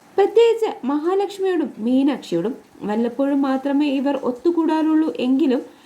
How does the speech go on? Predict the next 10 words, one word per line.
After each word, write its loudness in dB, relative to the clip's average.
എവിടെ 2
വെച്ച് 2
കണ്ടാലും 0
മീനാക്ഷിയോടും 2
മഹാലക്ഷ്മിയോടും 0
വളരെ 4
വാത്സല്യത്തോടെ 0
പെരുമാറുന്ന 0
സുരേഷ് 0
ഗോപിയുടെ 2